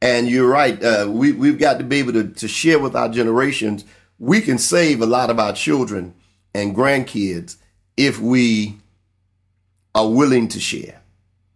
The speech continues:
with them. Let me hurry on. Number three,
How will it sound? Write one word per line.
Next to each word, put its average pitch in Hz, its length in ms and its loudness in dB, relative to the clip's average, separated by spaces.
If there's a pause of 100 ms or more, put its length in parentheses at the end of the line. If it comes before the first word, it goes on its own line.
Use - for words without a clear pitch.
(640)
with 107 380 2
them. - 180 -14 (600)
Let 143 220 2
me 156 80 4
hurry 143 240 4
on. 104 260 0
Number 147 240 2
three, 143 480 0